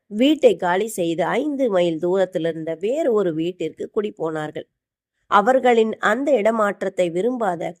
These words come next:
கிறிஸ்டல் என்னும் அவர்களின் பூனை திடீரென காணாமல் போனது. ஒரு நாள் சமூக வலைதளத்தில் ஒன்றில்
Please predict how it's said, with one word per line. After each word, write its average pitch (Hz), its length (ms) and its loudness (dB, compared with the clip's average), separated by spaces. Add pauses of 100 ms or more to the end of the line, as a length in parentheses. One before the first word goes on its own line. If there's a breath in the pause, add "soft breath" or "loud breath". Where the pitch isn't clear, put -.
கிறிஸ்டல் 294 460 -4
என்னும் 180 420 0
அவர்களின் 180 640 -2
பூனை 233 480 -2 (240)
திடீரென 262 500 0
காணாமல் 220 680 -2
போனது. 170 460 -6 (580)
ஒரு 277 240 8
நாள் 220 540 0
சமூக 285 600 2
வலைதளத்தில் 180 540 -2
ஒன்றில் 175 600 -4